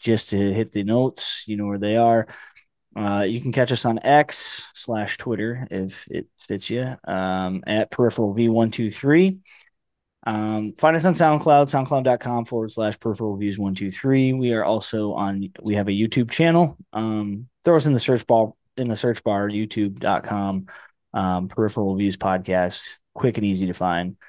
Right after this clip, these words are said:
And please subscribe. Do yourself, do us a favor and, um, not only subscribe, but leave some commentary, some feedback for us.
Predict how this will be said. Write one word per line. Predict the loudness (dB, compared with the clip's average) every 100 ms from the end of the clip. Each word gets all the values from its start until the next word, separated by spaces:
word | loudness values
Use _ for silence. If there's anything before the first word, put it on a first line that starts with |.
| _ -10
And | -4 -4 -2
please | -2 -2
subscribe. | -2 -4 -4 2 2 4 4 4 2 0 -6
Do | -4 -2
yourself, | 2 2 2 0 -2 0 -2 -2 2
do | 4
us | 4 0
a |
favor | 0 0 2 2
and, | 0 0 -2 -2 -2
um, | -2 -2 -4 -12 -20 -20 _ _ 0
not | 4
only | 6 4
subscribe, | 2 -2 2 4 4
but | 4
leave | 0 -2
some | -4 -8
commentary, | -2 0 0 2 2 4 2 0
some | -2 -6 -8
feedback | -6 -6 -2 0 0 0 -4 -12 _
for | -4 0
us. | 2 0 -2